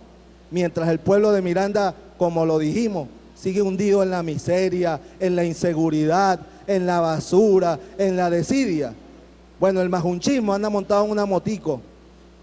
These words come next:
pero él no se acuerda que le descubrimos el paquetazo que tenía para imponer y que todavía lo tienen,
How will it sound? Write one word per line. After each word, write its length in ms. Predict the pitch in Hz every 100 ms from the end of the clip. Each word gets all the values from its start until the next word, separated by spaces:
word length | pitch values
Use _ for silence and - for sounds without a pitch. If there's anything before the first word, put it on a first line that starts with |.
| - -
pero 200 | 175 170
él 40 | 196
no 100 | 208
se 120 | 202
acuerda 400 | - 226 190 175
que 100 | 175
le 80 | 170
descubrimos 640 | 165 170 170 247 214 175
el 140 | 170
paquetazo 720 | - 180 175 170 202 208 - 135 - - - - - -
que 100 | 175
tenía 480 | 170 165 214 190 147
para 180 | 160 160
imponer 460 | 151 147 156 190
y 60 | 190
que 100 | 180
todavía 400 | 180 185 247 240
lo 140 | 202
tienen, 680 | 185 208 196 165 135 -